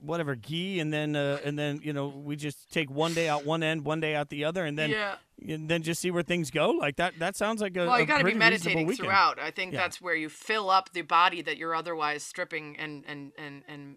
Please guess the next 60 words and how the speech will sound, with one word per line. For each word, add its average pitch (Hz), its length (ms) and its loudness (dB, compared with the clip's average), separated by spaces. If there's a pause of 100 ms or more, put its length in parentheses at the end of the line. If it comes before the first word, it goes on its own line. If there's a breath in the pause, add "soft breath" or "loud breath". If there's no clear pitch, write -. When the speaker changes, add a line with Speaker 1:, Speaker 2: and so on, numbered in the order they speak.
Speaker 2:
removing 156 480 -10
Speaker 1:
Are 139 40 -8
Speaker 2:
everything 143 260 -2
Speaker 1:
you 185 80 0
Speaker 2:
from. 165 80 -4
Speaker 1:
meditating, 262 580 -2
or 196 60 0
are 170 80 0
you 151 160 -2
quietly 180 400 2
praying, 165 320 -2
"Oh, 156 120 0
God, 151 220 2
I 139 80 0
need 143 220 -2
this 139 160 -4
to 135 140 -6
stop"? 123 440 0
Like, 151 160 0
I'm 190 140 0
not 196 160 -2
sure 185 180 -4
which 160 260 -4
one 160 220 -2
it 127 100 -6
is. - 400 -8
Speaker 2:
Is 220 220 -2
meditating 226 680 0
just 180 280 -2
a 175 40 -2
euphemism 160 560 -8
for 156 140 -10
sitting 156 300 -6
on 143 100 -2
the 143 80 -10
toilet? 180 480 -6 (140)
You're 151 160 -12
gonna 127 160 -2
Speaker 1:
Oh, - 60 -2
Speaker 2:
spend 160 160 -2
Speaker 1:
that's 156 100 -6
Speaker 2:
a 151 40 -6
lot 143 180 -2
of 196 120 -8
Speaker 1:
fair. 185 120 0
Speaker 2:
time, 156 120 -4
presumably. 151 720 -10 (380 loud breath)
Um, 165 240 4
do 208 100 -10
you 240 80 -4
think 311 240 -6
many 190 380 -2
days 175 400 -2
of 165 80 -6
enemas 165 520 -6
is 156 140 -10
a 160 60 -6
good 156 260 -8
band 160 300 -6
name? 180 320 -10